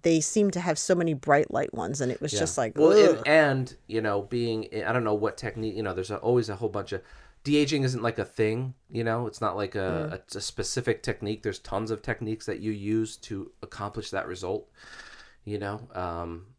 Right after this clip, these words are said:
Speaker 2: that's why people say, like, "Well, they have de-aging technology." Well, they've always had it. They just, they, they don't know how, they've
Speaker 1: Didn't know how
Speaker 2: gotten
Speaker 1: to
Speaker 2: better
Speaker 1: use it
Speaker 2: with it, and
Speaker 1: properly.
Speaker 2: they, they, you know, it's not one technique, you know? It's, like, softening, you know, it's just a whole thing.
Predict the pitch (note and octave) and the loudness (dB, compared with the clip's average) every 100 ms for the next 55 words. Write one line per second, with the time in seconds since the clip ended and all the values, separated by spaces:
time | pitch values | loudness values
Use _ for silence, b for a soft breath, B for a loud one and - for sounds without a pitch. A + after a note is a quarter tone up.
0 | _ G#2+ G2+ A2+ - A#2 G#2+ A2+ G#2 F#2 | _ -10 -4 -4 -4 -6 -4 -2 -2 -2
1 | A2 C#3 E3+ C#3 D#3+ D#3 E3 B2+ - G#2+ | -2 -2 -2 0 4 4 4 0 -8 -6
2 | G2+ F#2+ F#2 F2+ F2 - - B2+ D3 D#3 | -2 -2 -2 -8 -10 -8 -2 2 4 4
3 | D3 G#2+ F2 F2 G2 - G#2+ - - b | 4 0 -4 -2 -6 -4 -6 -6 -16 b
4 | b b b - G#2+ A2+ G#2+ A2+ A2+ G#2 | b b b -10 -6 -2 -2 -2 -4 0
5 | A#2 E3 D#3+ - D3 C3 - - - - | 2 2 2 2 4 4 4 4 2 0
6 | C3+ - D3 D3+ D#3 D3+ B - G#2+ - | 0 -2 -4 -6 -10 -14 B -4 -4 -2
7 | F#2 A2+ B2 G#2+ G2+ D3 D3 A#2+ A2 B2 | -6 -4 -2 -2 -2 2 4 4 2 2
8 | A#2 A2 G#2+ F#2+ G#2 F#2+ - F2+ F2 F2 | 2 -2 -6 -6 -6 -8 -10 -10 -6 -6
9 | F#2 - F2+ F2 - - A#2+ C3 A#2+ G#2+ | -6 -6 -6 -6 -10 -2 -2 0 -4 -6
10 | - A2 G2 F#2+ - - C3+ - G2 A2 | -4 -2 -2 -4 -8 -10 -10 -8 -6 -2
11 | G#2 - D2+ | -2 -4 -8